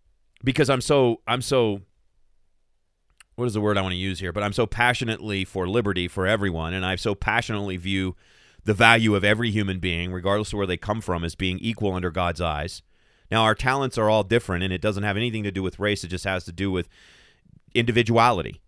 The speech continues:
you know. But in terms of value of people, every single person is as valuable and as loved by God as every other person, and so on and so forth. But when, when I,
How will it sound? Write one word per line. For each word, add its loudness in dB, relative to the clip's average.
you -2
know. -6
But 2
in 0
terms 0
of 2
value 4
of -2
people, -2
every 0
single -4
person -4
is -4
as 0
valuable 0
and -8
as -6
loved 0
by 0
God 0
as -2
every 2
other 6
person, -8
and -8
so 2
on 2
and -4
so 2
forth. -8
But 4
when, -2
when 2
I, 2